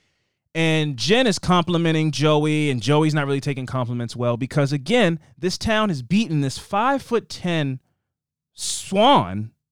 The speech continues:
of a girl into thinking she's an ugly duckling, and I don't like it. I really don't like it. I understand that, um, it's the show's kind of,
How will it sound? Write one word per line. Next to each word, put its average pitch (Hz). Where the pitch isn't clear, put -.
of 156
a 143
girl 120
into 202
thinking 208
she's 208
an 208
ugly 202
duckling, 151
and 165
I 170
don't 170
like 143
it. 90
I 104
really 147
don't 135
like 135
it. 139
I 127
understand 139
that, 113
um, 101
it's 123
the 110
show's 117
kind 110
of, 95